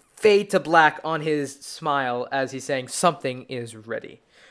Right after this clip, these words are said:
Um, so I think this might be another scenario of, remember how in season one we got flashbacks to earlier Jerusalem, and then season two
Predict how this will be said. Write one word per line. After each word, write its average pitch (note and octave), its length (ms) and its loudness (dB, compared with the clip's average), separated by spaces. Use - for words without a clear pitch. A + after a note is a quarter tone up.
Um, D#3+ 380 8
so F3 200 8
I F#3 120 10
think A#3 180 -2
this G#3 160 -2
might F3+ 200 2
be E3+ 340 -2
another D3+ 920 6
scenario D3 720 4
of, C3+ 440 0
remember A#3 260 2
how F#3+ 140 4
in E3 80 -2
season D3 300 -10
one C#3 160 -4
we C3+ 80 -8
got B2 180 -6
flashbacks A#2 600 -6
to A#2 300 -12
earlier A#2 280 -10
Jerusalem, A#2 480 -14
and B2+ 80 -12
then C3 100 -10
season C3 280 -10
two D#3 420 -4